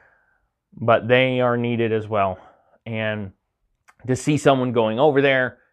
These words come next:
and to preach the gospel, y-, uh, it's great. It's just great to see. If you'd like to learn more about the Ritzel family, go on B I M I, look them up. That's Ritzel, W R I T E S E L. That's the Ritzel family.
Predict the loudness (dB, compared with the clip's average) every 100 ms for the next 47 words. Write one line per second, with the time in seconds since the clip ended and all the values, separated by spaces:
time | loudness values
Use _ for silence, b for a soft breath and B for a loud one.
0 | -12 -8 -6 -8 0 2 2 0 -6 -6
1 | -8 _ _ _ _ _ _ _ _ _
2 | _ _ _ -16 -12 -12 -12 -12 -10 -6
3 | -6 -6 -2 2 2 -2 _ -12 -10 -8
4 | -10 -6 -6 -6 -10 -10 -10 -10 -18 _
5 | _ -8 -4 4 4 4 -2 -2 -2 0
6 | 0 2 0 0 -4 -4 -6 -4 -4 -4
7 | -4 -2 -2 -4 -4 -4 -4 -4 -4 -4
8 | -4 -6 -8 -4 -2 -2 -2 -6 -4 -2
9 | -2 2 2 2 b b b -6 2 2
10 | 2 -2 2 4 6 4 2 -2 -4 -6
11 | -8 -10 -8 -6 -10 b b _ -8 -6
12 | -6 -4 -4 -4 -8 -14 -8 -8 -4 0
13 | 2 2 -2 b b -6 -6 -2 -2 0
14 | 0 0 -2 0 0 -2 -6 -8